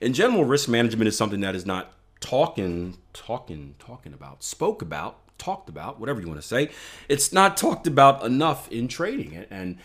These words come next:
um, a great quote that I've always heard from, from many great traders out there is that a good trader is a great risk manager. A good trader is a great risk manager.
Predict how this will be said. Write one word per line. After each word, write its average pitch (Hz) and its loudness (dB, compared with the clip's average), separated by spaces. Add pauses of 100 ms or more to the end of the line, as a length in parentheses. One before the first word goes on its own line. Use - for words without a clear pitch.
(280)
um, 104 0
a 104 -4
great 139 0
quote 143 4
that 113 -2
I've 117 4
always 113 4
heard 110 2
from, 101 -2
from 92 -8
many 104 -2
great 95 -4
traders 92 -6
out 101 -2
there 90 -4
is 85 -4
that 90 -4
a 87 -6
good 120 0
trader 113 2
is 92 -4
a 90 -2
great 92 -4
risk 87 -8
manager. 78 -10
A 78 -12
good 104 -6
trader 95 0
is 82 -4
a 82 -4
great 85 -8
risk 85 -12
manager. 76 -12